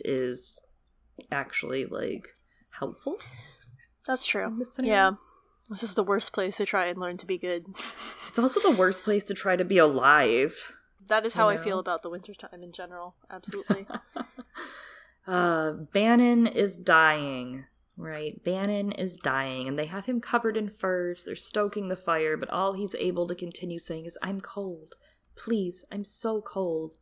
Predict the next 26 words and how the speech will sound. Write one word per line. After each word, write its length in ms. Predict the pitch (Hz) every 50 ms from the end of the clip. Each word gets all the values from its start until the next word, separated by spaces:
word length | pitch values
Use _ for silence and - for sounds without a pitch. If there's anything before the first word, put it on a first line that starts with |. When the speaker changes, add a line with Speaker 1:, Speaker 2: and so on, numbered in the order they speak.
| _ _ _ _ _
Speaker 1:
He 120 | _ - 202
won't 220 | 196 220 214 - -
swallow 480 | - - - 185 180 185 185 180 185
the 120 | 175 180 160
very 280 | 156 170 170 170 175 175
thin, 500 | - - - 165 165 165 165 165 165 156
feeble 460 | - - 165 165 170 165 165 160 -
onion 320 | - 147 160 160 160 165 156
broth 380 | - 151 147 147 151 - -
being 220 | - 160 156 151 151
fed 320 | - - 139 131 135 143
to 100 | 131 135
him. 300 | 135 139 143 143 143 139 - _ _ _ _ _ _ _ _ _
Craster 480 | - - 165 165 175 - - - 160 135
says 280 | - - 127 98 - -
he's 180 | 151 123 -
as 120 | 95 - -
good 180 | - 143 135
as 160 | 135 127 135 131
dead. 440 | - - 131 127 131 127 131 131 - _ -
It'd 140 | - -
be 80 | - -
kinder 420 | - - - - 160 175 170 160
to 100 | 143 -
kill 260 | - - - 139 135 139
him. 220 | 135 135 139 139